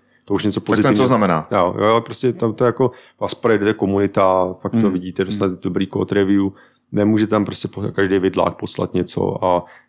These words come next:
Speaker 1: když se podíváme, co běží na těch produkcích, podle mě těch jiných systémů, tak bychom se občas divili. Takže já jako, co se týká konkurence, tak dotnet vnímám jako skvělou konkurenci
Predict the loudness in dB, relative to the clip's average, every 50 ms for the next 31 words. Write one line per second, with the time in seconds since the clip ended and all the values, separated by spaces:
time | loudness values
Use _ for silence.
0 | _ -10 -6 -4 -4 -2 0 0 0 2 2 0 -2 -2 -2 0 0 2 2 0
1 | 0 0 -2 -4 -4 -4 -8 -10 -10 -8 -8 -8 -6 -6 -8 -8 -6 -6 -4 -2
2 | 0 0 0 0 -2 -4 -4 -2 -2 -2 -2 -2 -2 -4 -4 -2 -2 0 0 0
3 | 0 -2 -2 -4 -6 -8 -10 -6 -2 -2 -2 0 0 -2 0 0 -2 -4 -6 -8
4 | -6 -4 -2 0 2 2 0 0 -2 -4 -6 -6 _ -10 -8 -8 -8 -8 -6 -2
5 | 0 0 0 0 0 -4 -6 -4 -2 0 0 0 0 0 0 0 0 2 0 -2
6 | -2 -4 _ -20 _ _ _ -6 -4 -4 -2 0 0 -2 0 0 0 0 2 2
7 | 2 0 -2 -4 -4 -4 -2 0 0 0 0 0 -2 0 0 0 0 0 0 0
8 | 0 0 0 0